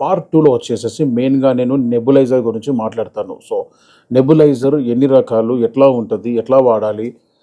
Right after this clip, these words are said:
ఆ, యా, దాన్ని ఎంత జాగ్రత్తగా వాడాలి, ఓవర్గా వాడితే ఏమవుతుంది, and, ఆ, న్యూమోనియా రాకుండా ఎలాంటి జాగ్రత్తలు తీసుకోవచ్చు. So, ఇవన్నీ కూడా నేను సెకండ్ పార్ట్‌లో,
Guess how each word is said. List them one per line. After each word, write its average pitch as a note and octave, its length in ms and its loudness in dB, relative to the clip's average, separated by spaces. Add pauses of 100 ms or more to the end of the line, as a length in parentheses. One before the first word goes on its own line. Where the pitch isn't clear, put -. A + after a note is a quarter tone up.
(280)
ఆ, A2 480 2 (120)
యా, D#3 280 4
దాన్ని B2 340 0
ఎంత C#3+ 220 -2
జాగ్రత్తగా C3+ 580 2
వాడాలి, B2+ 680 0
ఓవర్గా D3+ 500 4
వాడితే B2+ 400 0
ఏమవుతుంది, A#2+ 800 -4 (720)
and, A#2+ 180 2
ఆ, B2 140 4
న్యూమోనియా C#3 640 4
రాకుండా B2 600 0
ఎలాంటి B2 460 -2
జాగ్రత్తలు A#2 640 -4
తీసుకోవచ్చు. G#2+ 800 -10
So, A#2+ 240 -6
ఇవన్నీ A#2 280 0
కూడా C3+ 260 0
నేను A#2+ 240 -2
సెకండ్ B2 380 0
పార్ట్‌లో, A#2 340 -4